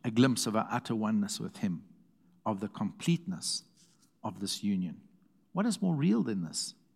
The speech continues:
What's more real than this? "I'm the vine, you are the branches."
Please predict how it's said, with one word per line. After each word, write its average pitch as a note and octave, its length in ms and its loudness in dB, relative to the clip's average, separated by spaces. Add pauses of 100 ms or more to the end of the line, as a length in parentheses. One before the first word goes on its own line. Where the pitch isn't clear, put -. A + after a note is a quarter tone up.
(1080)
What's - 220 -8
more A2 140 0
real A2+ 260 2
than G2+ 180 0
this? D3 400 -2 (500)
"I'm C3 220 6
the A2+ 100 4
vine, G2 460 2
you G#2+ 140 2
are G2 40 -2
the G2 80 -4
branches." G2 600 -4